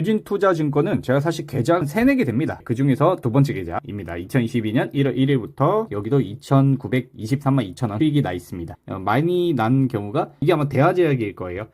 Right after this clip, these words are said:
미래에셋증권입니다. 작년도 수익 얼마나 났는지 검색을 해보면 이천사백사십이만 원 요 정도 됩니다. 그러니까 수익은 계속 납니다.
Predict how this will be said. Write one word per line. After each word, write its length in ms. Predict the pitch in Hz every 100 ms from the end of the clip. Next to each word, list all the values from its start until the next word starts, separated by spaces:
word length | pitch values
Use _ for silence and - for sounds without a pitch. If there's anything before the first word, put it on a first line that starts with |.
| -
미래에셋증권입니다. 960 | 123 147 170 156 143 131 117 104 87 -
작년도 640 | - 110 131 139 113 143 143
수익 220 | - 135
얼마나 340 | 104 117 123 101
났는지 300 | 101 95 98
검색을 420 | 110 110 120 131
해보면 360 | 110 107 147 -
이천사백사십이만 1400 | 110 143 131 127 117 135 - - 131 135 113 107 117
원 120 | 104 110
요 100 | 113
정도 360 | 156 180 120 - -
됩니다. 340 | 120 117 78
그러니까 160 | 73 185
수익은 340 | 151 262 262
계속 220 | 147 143 196
납니다. 400 | 107 131 82